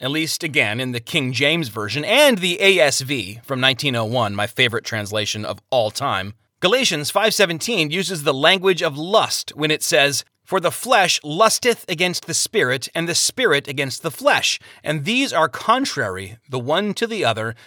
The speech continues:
so that ye cannot do the things that you would." That strong desire we call lust, the pull toward money or illicit sexual gratification or fame or revenge or whatever,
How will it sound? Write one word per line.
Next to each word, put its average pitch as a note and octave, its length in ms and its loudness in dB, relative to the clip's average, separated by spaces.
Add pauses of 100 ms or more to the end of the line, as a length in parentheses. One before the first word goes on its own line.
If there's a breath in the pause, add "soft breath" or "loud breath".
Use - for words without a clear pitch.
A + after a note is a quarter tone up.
so - 200 -4
that D#3+ 200 2
ye C#3+ 180 -4
cannot A3 440 0
do D3+ 320 -2
the B2+ 100 -6
things C#3+ 460 -4
that C3 100 -4
you B2+ 180 -4
would." A2+ 440 -6 (380)
That F#3 140 0
strong G3 440 4
desire E3+ 520 4
we F3 160 -2
call F3 400 2
lust, D3 560 0
the C3 140 -8
pull F3 400 -2
toward C3 400 -2
money E3+ 640 2
or B2+ 200 0
illicit C#3 400 -6
sexual D#3 400 0
gratification D3 840 0
or A2 160 -6 (220)
fame F#3 320 2
or C3+ 80 2
revenge C3 520 0
or C3 60 2
whatever, D#3+ 420 2